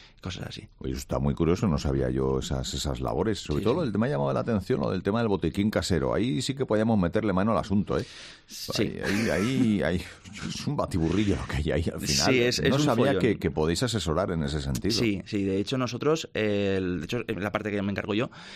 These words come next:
Speaker 1: eh, lo que hacemos es preparar a los farmacéuticos para que sepan cuando llega un paciente, por ejemplo, imagínate,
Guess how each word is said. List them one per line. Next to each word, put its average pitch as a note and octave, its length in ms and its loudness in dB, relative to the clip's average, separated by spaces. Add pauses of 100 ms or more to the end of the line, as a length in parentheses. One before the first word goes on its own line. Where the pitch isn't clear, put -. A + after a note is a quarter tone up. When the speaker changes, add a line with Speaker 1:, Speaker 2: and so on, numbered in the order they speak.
(240)
Speaker 1:
eh, A#2+ 200 2
lo A2 160 4
que F#2+ 140 -6
hacemos B2 460 0
es C#3+ 280 0 (120)
preparar G2+ 320 0
a - 20 4
los G#2+ 140 2
farmacéuticos B2 420 0
para G#2 160 2
que G2 220 -4
sepan A2 400 -2
cuando F2+ 200 -4
llega F2+ 160 0
un G2 120 -2
paciente, G2+ 260 -2
por F2+ 140 -6
ejemplo, - 220 -8
imagínate, - 420 -8